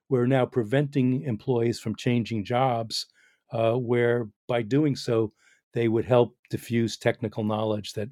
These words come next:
really would be socially beneficial. Um, figuring out the right balance is,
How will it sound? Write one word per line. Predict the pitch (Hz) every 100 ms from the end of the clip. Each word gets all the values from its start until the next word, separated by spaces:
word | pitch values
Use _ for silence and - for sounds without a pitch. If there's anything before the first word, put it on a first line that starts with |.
| _ _ _ _ _ -
really | 123 107 110
would | 104
be | 101 104
socially | - 113 - 110 101
beneficial. | 113 104 - 110 - - - _ _ - _ -
Um, | 127 117 110 104 _ _ - _ _ _ _ _ _ _ _ -
figuring | - - - 190 208 165 156
out | 143 143
the |
right | 135 131 123
balance | - 139 139 135 131 - -
is, | - 127 117 107 -